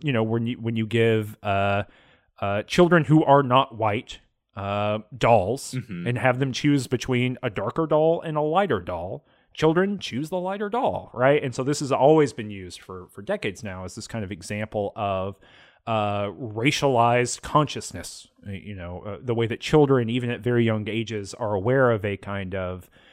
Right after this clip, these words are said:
Speaker 1: um, uh, socially produced cultural gradient around skin color and race, and that that is a severe, insignificant issue.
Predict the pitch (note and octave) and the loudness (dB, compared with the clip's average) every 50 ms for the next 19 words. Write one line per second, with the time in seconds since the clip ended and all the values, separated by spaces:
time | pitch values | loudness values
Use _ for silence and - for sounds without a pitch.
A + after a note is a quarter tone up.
0 | _ _ _ _ _ - A2 G#2 G2 G2 F#2+ F#2+ F#2 F#2 F#2+ F#2 G#2+ - _ - | _ _ _ _ _ -4 -2 -2 -2 -2 -2 -4 -4 -6 -8 -10 -14 -14 _ -8
1 | B2 G#2+ G#2 - - - - D3+ D3+ C#3 - - C3+ B2+ A#2+ B2 A2+ - - - | -8 -8 -6 -6 -4 0 4 4 4 4 2 0 -2 -2 -2 -2 -4 -4 -2 -2
2 | B2+ A2+ G2+ - B2+ B2 A#2+ A#2+ A2+ - - - - - - - C3 B2+ - - | -2 -2 0 2 2 2 2 2 0 -2 -6 -10 -12 -8 -4 -2 -2 -2 -2 -2
3 | C3+ B2+ A#2+ A#2 G#2+ G2 G2 G#2+ A#2+ D3 D#3 C3 A2 G#2+ A2 B2 C#3 C#3 - - | -2 0 0 0 -2 -4 -4 0 0 2 2 2 2 0 0 -2 -4 -6 -12 -14
4 | G#2+ F#2+ F#2 F#2+ G#2+ A#2 A#2+ B2 - - - D#3 F3 F#3 - - G2 F2+ F2+ F#2 | -14 -12 -12 -10 -8 -8 -8 -8 -8 -6 -4 -4 -4 -4 -2 -4 -4 -4 -4 -8
5 | - - B2+ C3 C#3 E3+ A3 G3+ A2+ F#2 - - - - F#2+ A2 G2+ G#2+ A2 - | -8 -10 -10 -6 -2 0 2 2 2 0 -2 -6 -12 -10 -8 -8 -6 -6 -8 -8
6 | - G#2+ G#2+ A2 B2 - _ - A#2 G#2 A#2 A2+ - - - - A#2+ G#2 F#2+ G#2+ | -10 -8 -6 -6 -6 -6 _ -10 -8 -6 -6 -8 -8 -8 -10 -8 -8 -8 -6 -6
7 | G2+ A#2 A#2 A#2 B2 - B2 A2+ A2 - A#2+ A2 A#2 - C3 D3 F#3+ A3+ - - | -4 -2 -2 -2 -4 -4 -6 -8 -8 -8 -6 -6 -6 -6 -4 -4 -4 -4 -4 -4
8 | G2+ F#2+ | -6 -8